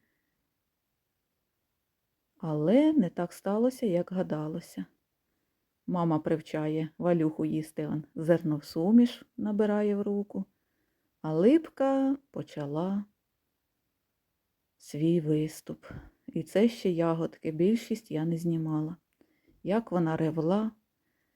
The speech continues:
як вона туди-сюди крутилася.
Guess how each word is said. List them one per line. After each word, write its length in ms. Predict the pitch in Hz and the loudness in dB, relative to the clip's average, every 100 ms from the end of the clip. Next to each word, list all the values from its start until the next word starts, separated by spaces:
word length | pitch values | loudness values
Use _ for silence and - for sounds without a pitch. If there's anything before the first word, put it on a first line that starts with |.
| _ - | _ -2
як 260 | 202 226 | 0 0
вона 240 | 208 208 196 | 2 4 2
туди-сюди 960 | - 180 208 208 220 - - 170 175 | 0 0 4 4 4 0 -6 -2 -2
крутилася. 1000 | 170 - 165 170 208 240 220 214 - 208 | -2 -2 -2 2 4 6 4 -4 -10 -12